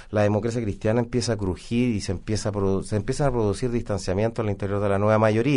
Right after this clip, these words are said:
Pero te insisto, en la medida que esto sea un acuerdo de centro-izquierda para reformas políticas y económicas, que yo creo que esos cortos, medianos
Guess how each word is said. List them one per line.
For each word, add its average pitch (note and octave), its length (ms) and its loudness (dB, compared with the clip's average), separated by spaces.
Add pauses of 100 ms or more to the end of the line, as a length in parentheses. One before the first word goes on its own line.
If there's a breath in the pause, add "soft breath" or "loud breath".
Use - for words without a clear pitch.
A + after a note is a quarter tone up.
(560 loud breath)
Pero C3+ 160 6
te B2+ 80 0
insisto, D3+ 460 4
en C#3+ 60 8
la C#3+ 60 8
medida D#3 420 8
que E3 420 2
esto D#3+ 160 -2
sea D#3 140 2
un D3+ 80 4
acuerdo C#3+ 340 4
de C#3 60 2
centro-izquierda C3 680 0
para A2 160 2
reformas A#2 380 0
políticas A2 480 0
y G2+ 120 0
económicas, A#2 680 6
que A2 160 -4
yo G2+ 160 -2
creo G#2 180 0
que G2 60 -6
esos F#2+ 180 -6
cortos, A#2 400 -2
medianos G2+ 640 4